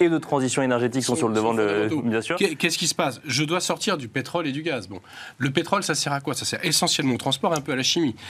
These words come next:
Speaker 2: Et le gaz, ça sert au résidentiel, à l'électricité et un peu à la chimie. Donc, toute la partie transport lourd, industrie lourde, je n-, je ne vais pas arriver à la remplacer par de l'électricité pure. Il me faut de l'hydrogène. Donc, c'est pour ça que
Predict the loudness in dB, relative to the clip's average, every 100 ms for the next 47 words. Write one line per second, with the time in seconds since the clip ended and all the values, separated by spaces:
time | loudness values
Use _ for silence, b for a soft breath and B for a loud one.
0 | B 0 2 2 2 0 0 -2 -4 -2
1 | 0 0 -2 0 0 0 -2 0 0 0
2 | -2 -2 -2 -2 -2 -4 -2 -2 -2 -4
3 | -6 B B B -4 -4 B -2 2 2
4 | 2 0 -4 -2 -2 2 2 2 0 -2
5 | 0 0 0 -2 -2 0 0 0 0 2
6 | 2 2 4 4 4 0 2 2 0 -2
7 | -2 -2 0 -2 -2 -2 -2 -4 -2 -2
8 | -2 0 0 0 0 -2 -4 -6 -12 B
9 | -6 -2 0 0 2 0 -2 -8